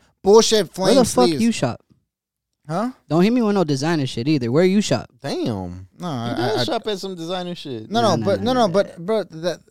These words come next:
Speaker 1: bro, fashion doesn't matter to me. Like, I, I, I don't care.
Speaker 2: No, but, like, where do you shop? Like, when you,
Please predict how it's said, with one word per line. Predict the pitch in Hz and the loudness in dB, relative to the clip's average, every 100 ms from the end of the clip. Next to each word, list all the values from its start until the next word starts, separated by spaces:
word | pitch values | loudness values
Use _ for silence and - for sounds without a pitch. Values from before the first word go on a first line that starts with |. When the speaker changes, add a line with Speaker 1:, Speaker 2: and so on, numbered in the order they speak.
| _ | _
Speaker 1:
bro, | 160 202 185 | _ -6 -2
fashion | 196 214 233 | -2 -2 -4
doesn't | 214 | -6
matter | 180 180 160 | -4 -6 -6
to | 123 | -6
me. | |
Like, | 135 | -8
I, | 131 143 156 | -4 -2 0
I, | 151 151 | -2 -2
I | |
don't | 190 185 | -2 -4
care. | - 156 196 | -6 -2 2
Speaker 2:
No, | 185 | 2
but, | 147 | 0
like, | 143 131 | -2 0
where | 147 | 2
do | 160 131 | 2 2
you | 165 | 0
shop? | 127 117 101 107 | -2 -6 -12 -12
Like, | 113 | -8
when | 123 | -4
you, | 123 | -4